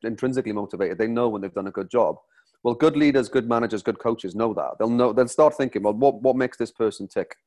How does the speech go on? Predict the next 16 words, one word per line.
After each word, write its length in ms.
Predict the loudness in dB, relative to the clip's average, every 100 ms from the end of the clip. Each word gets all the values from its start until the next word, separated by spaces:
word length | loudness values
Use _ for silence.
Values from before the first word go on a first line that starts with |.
| _ _ _
You 80 | -2
know, 60 |
what 140 | 0 2
type 140 | 0
of 80 | -2
personality 540 | -4 -2 -2 -2 0
are 120 | 0 0
they?" 160 | -2
So 140 | -4 -8
you've 100 | -6
got 120 | -6
your 60 |
psychometric 520 | -2 -2 -2 -8 -8 -2
testing 320 | -2 -2 -10
in 100 | -8
there. 180 | -10